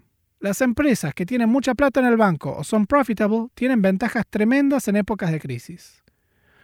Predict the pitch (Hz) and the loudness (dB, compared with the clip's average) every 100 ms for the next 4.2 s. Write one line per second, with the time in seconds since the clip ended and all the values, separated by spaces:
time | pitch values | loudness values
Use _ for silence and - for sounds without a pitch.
0 | _ - 240 269 - 320 254 190 165 180 | _ -4 0 0 4 4 6 4 0 0
1 | 175 180 151 160 156 143 147 135 131 135 | 0 -2 -4 -4 -4 -2 -2 -2 -6 -10
2 | - _ - 214 247 247 247 269 240 233 | -16 _ -4 0 0 2 0 0 0 2
3 | 180 202 285 233 196 190 294 269 151 127 | 4 2 2 0 0 2 2 2 0 -6
4 | - | -12